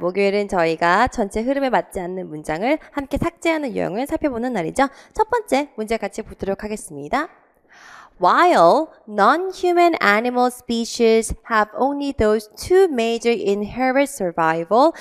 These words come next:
coping behaviors, fight or fly"라고 나와 있습니다. 반면에"라고 먼저 시작을 했어요.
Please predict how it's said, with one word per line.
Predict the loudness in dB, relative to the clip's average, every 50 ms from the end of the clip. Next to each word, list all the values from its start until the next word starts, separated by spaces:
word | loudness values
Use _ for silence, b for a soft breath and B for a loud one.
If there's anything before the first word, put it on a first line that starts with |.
| B B B B B
coping | 4 4 4 4 4 -2 -4 -4 -6
behaviors, | -6 -6 -6 -6 -6 -4 -2 -2 0 0 0 0 -2 -4 -8 B B B B B _
fight | 4 6 8 8 8 4 2 -2 -10 _ -6
or | -2 2 4 4 4 4
fly"라고 | 2 -2 -6 -12 -6 -2 0 2 2 2 0 -2 -2 -2 -2 -2 -2 -2
나와 | -2 0 -2
있습니다. | -2 -4 -8 -10 -8 -6 -6 -6 -6 _ -4
반면에"라고 | 0 0 0 0 0 0 2 2 2 2 0 -2 -2 0 0 0 0 -2 -2 -4 -6
먼저 | -8 -10 -10 -10 -6
시작을 | -2 -2 0 0 0
했어요. | -4 -6 -10 -10 -8 -8 -8 -8